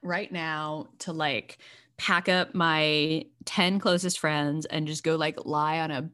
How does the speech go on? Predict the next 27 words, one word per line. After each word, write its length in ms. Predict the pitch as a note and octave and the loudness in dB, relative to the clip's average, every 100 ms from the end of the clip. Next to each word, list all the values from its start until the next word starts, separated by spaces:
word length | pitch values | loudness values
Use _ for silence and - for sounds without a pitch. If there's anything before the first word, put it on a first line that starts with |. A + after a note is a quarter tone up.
| _ | _
beach 400 | C#3+ - - - | -4 -4 -6 -6
somewhere 880 | - F#3+ G3+ G#3+ A#3 B3 C4 C4+ C#4 | -2 -2 -2 -2 -2 0 2 0 0
and, 180 | - E3+ | -2 -2
like, 340 | E3 D#3+ D3 - | 0 0 -2 -8
hug. 560 | - - - - - F#3+ _ _ _ | -10 -4 -4 -4 -10 -16 _ _ _
Because 240 | F#3+ F#3 F3+ | 2 4 4
I've 160 | F3 | 2
been 180 | F3 E3+ | -2 -4
living 360 | F3 F3 E3 G#3+ | 0 2 2 2
alone 400 | A#3+ E3+ D#3 D#3 | 4 2 2 0
for 140 | F3 | -2
the 60 | D3+ | 0
last 280 | D3 D#3 - | 0 0 -4
four 240 | D#3+ E3 | -6 -4
months 220 | E3 D#3+ | -4 -6
of 80 | E3 | -6
this 160 | E3+ E3 | -6 -2
pandemic, 600 | F#3+ F#3 D#3+ D3+ D3+ - | 0 2 0 -2 -4 -6
and 140 | - D3+ | -4 -2
I'm 140 | D3+ | -2
going 200 | D#3 D3+ | -2 -2
to 60 | E3+ | -2
claw 220 | - D3 | 0 0
my 100 | D3 | 0
skin 260 | D3+ D3+ D3 | -4 -4 -4
off 160 | - | -4
soon. 260 | - - | -8 -8